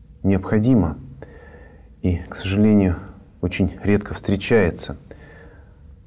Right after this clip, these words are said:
в современных христианах и нехристианах. Человек очень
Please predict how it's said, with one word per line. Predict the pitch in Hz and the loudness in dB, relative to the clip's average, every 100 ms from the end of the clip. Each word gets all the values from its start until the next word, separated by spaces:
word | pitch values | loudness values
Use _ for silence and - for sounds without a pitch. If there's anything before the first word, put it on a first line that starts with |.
| - - | -20 -14
в | |
современных | - 90 95 104 104 92 87 - - - - - - - - - | -6 0 4 6 6 6 2 -2 -12 -18 -20 -20 -20 -20 -20 -8
христианах | - 92 90 120 127 120 95 - - - - - - - - - - - - - | 0 0 2 2 4 4 0 -4 -20 -20 -20 -20 -20 -20 -20 -20 -20 -20 -20 0
и | 107 | 6
нехристианах. | 104 113 113 104 - 104 98 90 85 - - - - - - - - - - - - - - - - - - - - - - - - - - - - - | 8 6 4 0 0 0 2 2 -2 -8 -20 -20 -20 -20 -20 -20 -20 -20 -20 -20 -20 -20 -20 -20 -20 -20 -20 -20 -20 -20 -20 -20 -20 -20 -20 -20 -20 -18
Человек | - 117 117 - - - - | 0 2 2 -2 -12 -12 -6
очень | 104 113 87 | 0 0 0